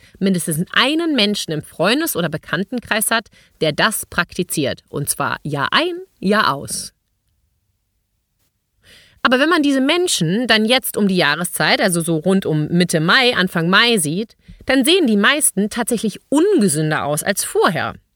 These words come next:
Und sie haben meistens auch mehr Gewicht drauf als zum ersten ersten. Aber warum ist das so? Bevor ich dir das erkläre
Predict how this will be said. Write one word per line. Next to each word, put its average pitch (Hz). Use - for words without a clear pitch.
Und 214
sie 196
haben 269
meistens 285
auch -
mehr 247
Gewicht 233
drauf 151
als 202
zum 220
ersten 151
ersten. 247
Aber 165
warum 214
ist -
das -
so? -
Bevor -
ich 339
dir 226
das 349
erkläre 190